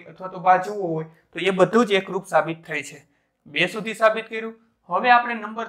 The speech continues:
ત્રણ ઉપર આવીએ. ત્રણ શું કહે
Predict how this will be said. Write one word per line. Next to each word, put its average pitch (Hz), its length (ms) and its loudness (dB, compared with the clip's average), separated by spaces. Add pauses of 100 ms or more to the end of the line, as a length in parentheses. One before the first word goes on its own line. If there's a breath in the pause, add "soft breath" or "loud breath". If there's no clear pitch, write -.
ત્રણ 208 320 -4
ઉપર 143 200 -12
આવીએ. 135 280 -12 (3000)
ત્રણ 226 300 6
શું 269 220 0
કહે 220 140 0